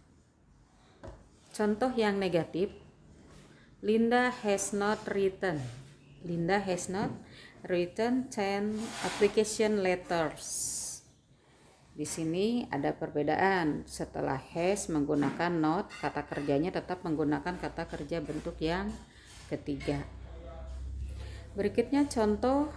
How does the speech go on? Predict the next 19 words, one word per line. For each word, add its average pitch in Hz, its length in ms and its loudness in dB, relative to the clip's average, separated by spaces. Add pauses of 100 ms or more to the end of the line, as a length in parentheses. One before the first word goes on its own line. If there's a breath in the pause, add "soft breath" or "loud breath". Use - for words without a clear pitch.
(140 loud breath)
bentuk 202 560 -2 (320)
dari 180 640 2
interrogatif 170 800 -2
atau - 320 -6
kalimat 156 320 0
tanya. 147 480 -4 (160)
Kita - 160 -4
lihat 151 400 -2
di 170 80 -2
sini. 151 320 0 (880 loud breath)
Kalau 240 720 4
dia 160 880 2 (240)
interrogatif, 202 800 2 (240)
has-nya 180 400 -2
disimpan 156 560 -2
di 151 80 2
depan. 175 480 -2 (1040 loud breath)
Kemudian 151 720 2
subjek, 143 560 -2